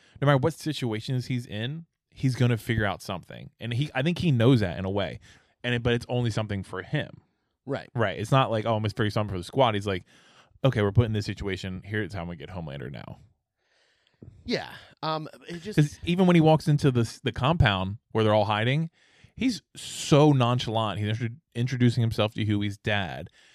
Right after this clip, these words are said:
Speaker 1: goes to see Monique.
Speaker 2: Right,
Speaker 1: And,
Speaker 2: right.
Speaker 1: you know, it's, nothing is a big deal to him.
Speaker 2: Yeah, and, you know, I understand he's gone through a lot. Um, certainly at that point,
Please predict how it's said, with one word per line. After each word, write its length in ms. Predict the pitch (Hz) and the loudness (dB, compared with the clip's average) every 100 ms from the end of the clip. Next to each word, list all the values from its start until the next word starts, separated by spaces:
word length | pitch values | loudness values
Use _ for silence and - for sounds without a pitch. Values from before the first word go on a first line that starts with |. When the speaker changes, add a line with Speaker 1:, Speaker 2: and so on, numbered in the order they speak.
| _ - | _ -4
Speaker 1:
goes 180 | 110 107 | -4 -2
to 60 | |
see 140 | 110 117 | -2 -2
Monique. 560 | 117 110 110 113 107 | 0 0 0 0 2
Speaker 2:
Right, 240 | 190 127 64 | 0 -2 -6
Speaker 1:
And, 360 | 120 113 107 110 | -6 -4 -6 -6
Speaker 2:
right. 260 | 135 - - | -8 -8 -6
Speaker 1:
you 160 | - | 0
know, 160 | 127 113 | 2 2
it's, 220 | 120 127 - - | -2 -4 -10 -4
nothing 500 | 135 139 - 156 135 | 2 2 2 0 2
is 160 | 117 | 0
a 40 | 107 | 0
big 260 | 107 107 | 2 0
deal 200 | 98 98 | 0 -4
to 80 | 87 | -4
him. 300 | 82 - 107 - _ _ | -10 -14 -16 -20 _ _
Speaker 2:
Yeah, 260 | - 170 87 - | -6 -4 -4 -10
and, 240 | 143 135 _ _ | -14 -14 _ _
you 160 | 156 | -8
know, 200 | 135 117 - _ _ _ _ _ _ _ _ - | -6 -6 -10 _ _ _ _ _ _ _ _ -8
I 120 | 151 | -8
understand 480 | 180 - 165 160 123 | -8 -10 -10 -10 -10
he's 200 | 135 107 | -14 -14
gone 380 | - 120 120 | -10 -8 -10
through 380 | 104 - 113 104 - | -12 -14 -12 -12 -14
a 60 | 92 | -18
lot. 400 | 90 101 80 - _ _ _ _ _ 107 | -16 -14 -16 -20 _ _ _ _ _ -18
Um, 440 | 101 95 90 82 _ _ | -14 -14 -18 -20 _ _
certainly 360 | - 214 196 | -8 -6 -6
at 180 | 139 110 | -10 -10
that 260 | 127 131 - | -10 -10 -12
point, 340 | - 156 127 | -14 -12 -12